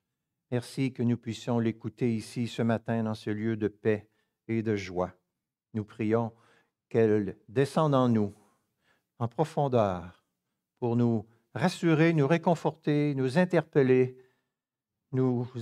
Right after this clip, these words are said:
informer, nous avertir aussi, faire une grande œuvre de renouvellement spirituel en chacun de nous.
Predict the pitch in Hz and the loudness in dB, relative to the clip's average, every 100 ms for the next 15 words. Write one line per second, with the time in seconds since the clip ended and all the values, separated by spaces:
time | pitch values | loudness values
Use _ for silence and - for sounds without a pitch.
0 | 123 185 180 147 143 147 139 147 151 135 | 0 2 2 2 4 2 4 4 4 2
1 | - 147 139 123 117 - 127 123 - 156 | -2 -2 0 0 -2 -4 -4 -4 0 0
2 | 135 127 123 120 151 147 131 131 117 98 | 2 0 -2 0 0 2 2 2 0 -4
3 | 92 92 - _ _ _ _ _ _ _ | -10 -14 -16 _ _ _ _ _ _ _
4 | _ _ 117 117 113 160 156 139 131 131 | _ _ -6 -6 0 2 4 4 2 2
5 | 131 123 - 135 117 117 - 104 104 95 | -2 -4 -6 -4 -4 -6 -4 0 0 -2
6 | 85 85 _ _ _ _ _ _ _ _ | -8 -14 _ _ _ _ _ _ _ _
7 | _ - 117 - - 156 - - 120 107 | _ -4 -4 -4 -4 -4 -2 -4 -2 -4
8 | 98 92 | -4 -6